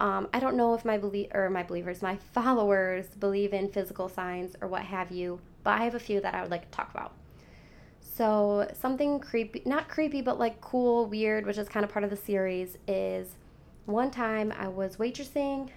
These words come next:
at this restaurant, and I remember I was having a really,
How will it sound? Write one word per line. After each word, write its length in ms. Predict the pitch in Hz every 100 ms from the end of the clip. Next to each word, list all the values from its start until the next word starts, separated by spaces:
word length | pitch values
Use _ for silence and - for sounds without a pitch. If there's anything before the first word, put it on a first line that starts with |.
| - -
at 160 | 214
this 240 | 277 269 208
restaurant, 600 | 190 - 202 190 190 208 -
and 580 | 208 196 190 190 190 190 - - - - - -
I 100 | 220
remember 640 | 247 233 226 214 214 214 - - - -
I 80 | 208
was 100 | 202
having 240 | 202 196
a 40 |
really, 580 | 180 202 214 220 220 226